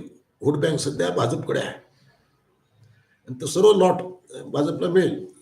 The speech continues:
त्यामुळे मग मुंबई महापालिका, त्यांच्या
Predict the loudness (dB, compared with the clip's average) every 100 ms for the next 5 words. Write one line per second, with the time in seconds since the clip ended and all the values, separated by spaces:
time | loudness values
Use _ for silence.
0 | _ _ _ _ -10 -6 -6 -4 -6 -8
1 | -16 -18 -20 -20 _ _ _ _ _ -4
2 | 0 0 0 -2 -2 -2 -2 -4 -6